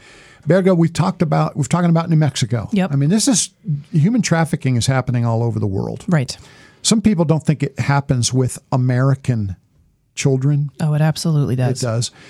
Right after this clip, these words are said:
Speaker 1: And I, so I want you to talk about the community of New Mexico, because you kinda have a big job, even though it's just the state of New Mexico, a state of two million people.
Speaker 2: Yeah.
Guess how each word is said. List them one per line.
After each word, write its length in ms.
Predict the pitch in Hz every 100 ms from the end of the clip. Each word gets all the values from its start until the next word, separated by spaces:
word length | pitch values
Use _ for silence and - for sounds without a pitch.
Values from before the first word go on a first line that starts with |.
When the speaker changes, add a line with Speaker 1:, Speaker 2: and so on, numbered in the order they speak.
| - - - _ _ -
Speaker 1:
And 140 | 180
I, 240 | 220 220 - _ _ 202
so 200 | - 208
I 40 |
want 180 | 226 277
you 60 |
to 80 | 233
talk 240 | - 185 170
about 220 | 156 143
the 60 |
community 800 | - - 147 135 139 139 135 123
of 140 | 120 104
New 60 |
Mexico, 420 | 113 117 - - 104
because 480 | 107 - 127 117
you 80 | 135
kinda 260 | 165 202 202
have 160 | 170
a 60 | 143
big 320 | 123 151 131
job, 400 | 120 135 127 107
even 220 | 127 143
though 100 | 151
it's 140 | 135 -
just 340 | 147 127 -
the 80 | 127
state 340 | - - 135
of 140 | 127 113
New 80 | 117
Mexico, 600 | 123 131 - 139 135 123
a 40 |
state 300 | - 123 123
of 100 | 113
two 160 | - 131
million 400 | 123 120 113 110
people. 540 | 131 135 143 131 123 -
Speaker 2:
Yeah. 200 | 180 147